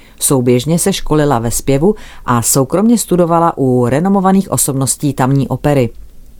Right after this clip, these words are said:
Už na počátku třicátých let vstoupila do světa československého filmu.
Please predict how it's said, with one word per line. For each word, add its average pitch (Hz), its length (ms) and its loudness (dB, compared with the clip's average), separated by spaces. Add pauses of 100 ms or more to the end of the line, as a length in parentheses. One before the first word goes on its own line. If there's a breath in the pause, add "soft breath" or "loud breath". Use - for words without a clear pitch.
(260)
Už 170 220 2
na 196 100 0
počátku 247 500 0
třicátých 208 640 0
let 190 180 -2
vstoupila 156 580 0
do 147 120 0
světa 151 420 -2
československého 139 960 -2
filmu. 151 500 0